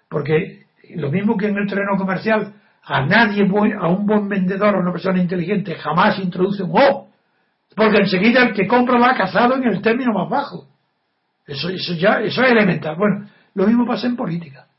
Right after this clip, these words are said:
Si él ha dicho, ra-, literalmente dice Arturo Mas, dice, "O bien se celebra la consulta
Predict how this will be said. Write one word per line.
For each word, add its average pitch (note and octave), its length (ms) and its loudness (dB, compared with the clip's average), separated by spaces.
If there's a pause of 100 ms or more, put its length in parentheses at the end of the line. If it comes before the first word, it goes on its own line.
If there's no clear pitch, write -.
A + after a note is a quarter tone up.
(460)
Si - 200 -2
él C#4+ 240 6
ha B3 80 4
dicho, - 360 0 (840)
ra-, E3 420 -4
literalmente A#3 760 4
dice A3+ 240 -2
Arturo G3+ 420 2
Mas, - 300 -8
dice, G3+ 400 -2 (680)
"O A#3+ 200 2
bien C4 500 2 (880)
se F#3+ 180 0
celebra G#3+ 360 2
la G#3 140 2
consulta E3 560 -6